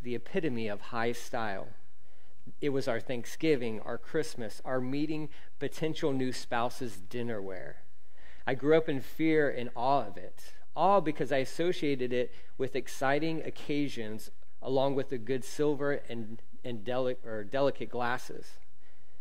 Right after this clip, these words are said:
none of which were allowed to, to go into our cumbersome nineteen seventies dishwasher, what, by the way, she says.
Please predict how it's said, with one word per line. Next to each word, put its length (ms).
none 220
of 120
which 240
were 120
allowed 340
to, 540
to 100
go 220
into 180
our 100
cumbersome 960
nineteen 380
seventies 420
dishwasher, 880
what, 200
by 160
the 100
way, 200
she 180
says. 420